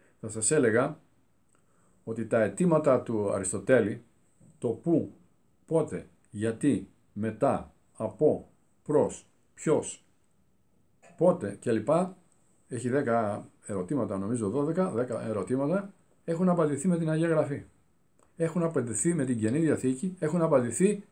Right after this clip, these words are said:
με τη θυσία του Χριστού, με το αίμα του Χριστού. Και όχι μόνο αυτό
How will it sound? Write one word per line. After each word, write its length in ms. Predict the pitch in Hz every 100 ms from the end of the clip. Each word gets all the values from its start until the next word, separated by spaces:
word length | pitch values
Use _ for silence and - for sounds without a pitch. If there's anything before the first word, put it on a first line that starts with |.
| -
με 80 | 139
τη 120 | 127
θυσία 300 | 135 226 202
του 80 | 180
Χριστού, 380 | 180 190 180 - _ _ _
με 140 | 131 127
το 100 | 139
αίμα 200 | 180 165
του 80 |
Χριστού. 400 | 151 147 151 - - _ _ _ _ _ _ _ _ _ _ _ _ _ _ _ _ _ _ _ _ _ - -
Και 100 | 117
όχι 160 | 123
μόνο 220 | 175 175
αυτό 400 | 101 - 104 104